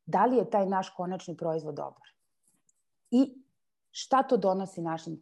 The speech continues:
klijentu, mušteriji, a, gostu? Ovaj, da li smo njih razočarali? Ako jesmo, svi smo krivi. Ovaj,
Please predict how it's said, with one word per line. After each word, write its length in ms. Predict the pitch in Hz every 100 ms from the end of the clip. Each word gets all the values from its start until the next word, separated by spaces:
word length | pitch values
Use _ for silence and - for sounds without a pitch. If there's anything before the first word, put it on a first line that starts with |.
| _
klijentu, 640 | _ 151 135 147 - 143 -
mušteriji, 760 | 156 147 139 135 135 127 131 - -
a, 180 | 104 - - 120
gostu? 800 | 160 156 143 - - - 131 - _ _ _
Ovaj, 600 | 151 151 147 156 151 147 - _
da 180 | 175 208
li 100 | 214
smo 180 | 208 175
njih 300 | 185 269 -
razočarali? 840 | 262 247 254 240 240 247 240 226
Ako 240 | 175 - 165
jesmo, 520 | 160 160 220 226 226
svi 180 | - 156
smo 160 | - 127
krivi. 500 | 151 151 202 254 - _ _ _ _
Ovaj, 760 | 185 180 175 156 165 180 180